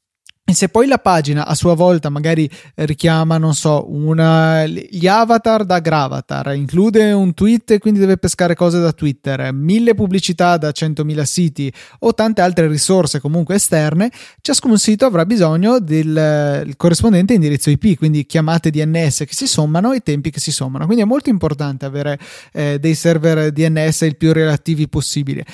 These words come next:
E Namebench vi consente in maniera totalmente automatizzata di provarne moltissimi di pubblici fino a trovare qual è la configurazione ideale per la vostra specifica connessione.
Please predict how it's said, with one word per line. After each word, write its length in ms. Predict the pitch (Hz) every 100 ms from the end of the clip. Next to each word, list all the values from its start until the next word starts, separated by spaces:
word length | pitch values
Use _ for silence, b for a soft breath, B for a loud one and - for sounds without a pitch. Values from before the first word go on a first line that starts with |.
| B 156
E 140 | 233
Namebench 640 | 233 269 285 254 202 220 220
vi 80 |
consente 400 | 202 208 208 170
in 80 | 147
maniera 320 | 151 185 170
totalmente 480 | 147 156 170 196 196
automatizzata 720 | 156 147 151 208 190 196 196
di 120 | 214 156
provarne 560 | 156 151 156 151 147
moltissimi 600 | 139 156 151 208 - 151
di 140 | 165 220
pubblici 300 | 202 151 185 - 269 B B B
fino 180 | 247
a 60 | 185
trovare 500 | 220 220 165 185 202
qual 220 | - 233
è 80 | 220
la 120 | 156
configurazione 720 | 151 147 170 175 180 180 165
ideale 500 | 165 208 156 151 190
per 380 | - - 156 160 180
la 120 | 180
vostra 640 | 151 143 - 156 156 151 143
specifica 540 | - 160 143 143 156
connessione. 640 | 151 151 143 - - 143